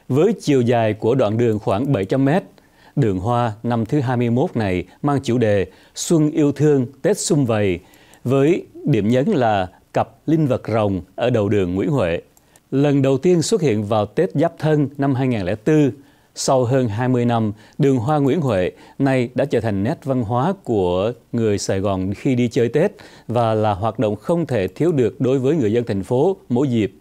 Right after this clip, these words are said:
Tết đến xuân về. Mỗi chú rồng dài khoảng một trăm hai mươi mét, lập kỷ lục về kích thước các linh vật xuất hiện trên đường hoa trong hai mươi mốt năm qua. Thân của rồng có nhiều màu sắc rực rỡ, đang chéo vào nhau,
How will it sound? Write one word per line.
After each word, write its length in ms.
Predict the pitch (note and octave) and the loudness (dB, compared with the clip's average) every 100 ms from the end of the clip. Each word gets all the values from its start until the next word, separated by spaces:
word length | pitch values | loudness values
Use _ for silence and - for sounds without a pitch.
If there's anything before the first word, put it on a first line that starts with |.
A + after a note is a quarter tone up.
| - | -4
Tết 220 | E3 - | -2 0
đến 260 | C3 D#3 A3 | 0 0 -2
xuân 280 | - D3 | -2 0
về. 280 | A#2+ G#2+ F2+ - _ _ _ _ _ _ _ _ - | 2 0 -2 -6 _ _ _ _ _ _ _ _ -2
Mỗi 220 | B2 C#3+ | 0 0
chú 160 | - F3+ | 0 0
rồng 420 | C#3 A2+ G2+ G#2+ | 2 0 -2 -2
dài 180 | A2 G#2 | -2 -2
khoảng 240 | - F#2+ | -2 -2
một 120 | A#2+ - | -4 -2
trăm 160 | C3 | -4
hai 160 | A2+ B2+ | -2 0
mươi 140 | B2 | 0
mét, 200 | B2+ E3+ - - - - | 0 0 -4 -20 -20 -4
lập 200 | B2+ G#2+ - | -2 -2 -2
kỷ 120 | A#2+ | 0
lục 260 | C3+ A2+ - | 0 -2 -2
về 200 | A2+ G2+ | -2 0
kích 200 | E3+ - | -4 -2
thước 280 | F3 G3 | -2 0
các 160 | - F3 | -2 -2
linh 160 | D3+ B2+ | -2 -2
vật 180 | G2+ | -2
xuất 180 | - G3+ | -2 -2
hiện 260 | C#3+ G2+ F#2 | 0 -2 -2
trên 260 | - C3+ | -2 -2
đường 160 | A#2+ F#2+ | 0 -2
hoa 320 | F2+ B2 A#2 - _ | -2 -2 -2 -6 _
trong 220 | C#3+ A#2+ | -2 -2
hai 140 | G#2 A#2 | -2 -2
mươi 80 | |
mốt 220 | A2+ D#3+ C#3 | -2 -2 -2
năm 160 | A#2 | -2
qua. 340 | A2+ A2+ G#2+ F#2+ _ _ _ _ _ _ _ _ _ _ _ _ - | 0 0 0 -4 _ _ _ _ _ _ _ _ _ _ _ _ -6
Thân 300 | F3 D#3+ D3+ | 0 2 0
của 300 | C#3 G#2 G2+ | 0 0 0
rồng 320 | A#2 A2 G2+ F#2 _ - | 0 0 -2 -6 _ -4
có 100 | F3 | 0
nhiều 200 | D3 A2+ | 2 0
màu 180 | G2+ F#2+ | 0 -2
sắc 200 | - F#3+ | -4 -2
rực 180 | B2 - | -4 -2
rỡ, 340 | G#2+ G2 E3+ - - - | -2 0 0 -2 -12 -2
đang 260 | C#3 B2+ | 0 0
chéo 220 | B2 C#3+ | 0 -2
vào 160 | G3 G2 | 0 -2
nhau, 380 | G#2+ A#2 A2 | -2 0 0